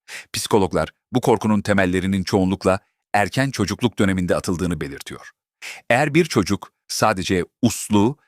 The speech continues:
yardımsever veya sorun çıkarmayan olduğunda sevgi ve ilgi görürse, "Koşulsuz sevilmek için koşulları yerine getirmem gerekir." şeklinde bir temel inanç geliştirir. Bu durum, yetişkinlikte "Hayır dersem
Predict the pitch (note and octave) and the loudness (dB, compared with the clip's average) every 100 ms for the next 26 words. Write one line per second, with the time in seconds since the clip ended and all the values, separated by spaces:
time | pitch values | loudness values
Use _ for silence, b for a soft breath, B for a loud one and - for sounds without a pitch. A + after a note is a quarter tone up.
0 | _ F2 G2+ F#2+ G#2 - F2 E2+ - _ | _ -4 0 0 0 0 0 0 -2 _
1 | _ F#2 F2+ D#2+ _ - - A#2+ A2+ G2+ | _ -2 0 0 _ -14 -2 2 2 0
2 | - - G2 F#2 F#2 F#2 F#2+ F2+ F#2+ F2+ | -2 -2 0 0 -4 -2 -2 0 0 2
3 | F#2 - _ - - G#2 F#2+ B2 G2+ D#2 | 0 -2 _ -10 0 2 2 2 0 0
4 | F#2 E2+ F2+ F2+ F2+ - C3 - _ _ | -2 -2 0 0 0 0 0 -2 _ _
5 | _ _ _ - A#2+ - A#2 F3 - A2 | _ _ _ -2 0 0 -2 -2 -2 -2
6 | G2 A#2 - - G#2 G#2 - G2+ G2+ F#2+ | -2 -4 -4 -4 -2 -2 -2 0 2 2
7 | F2+ F2+ E2+ F2 D#2+ D#2+ F2 - C3 - | 0 -2 -4 -4 -4 -4 -4 -2 -2 -4
8 | _ _ - A2 F#2 G2+ F#2+ F#2 F2 F#2 | _ _ -4 -2 -2 0 0 0 -2 -2
9 | F#2+ C3+ F#2+ G2 E2 - D#2+ C#2 - - | 0 0 -2 -4 -4 -6 -12 -12 -14 -14
10 | - - _ _ - B B B2+ C3 F#2+ | -14 -16 _ _ -20 B B 2 4 4
11 | G#2 D3 _ _ _ F2+ G2+ A2+ - G2+ | 2 -4 _ _ _ -6 -2 -2 2 2
12 | F#2 A2 F2+ - _ - F3 E3+ A#2+ A2 | 2 2 2 -2 _ 0 4 4 4 2
13 | - A2 | 2 -2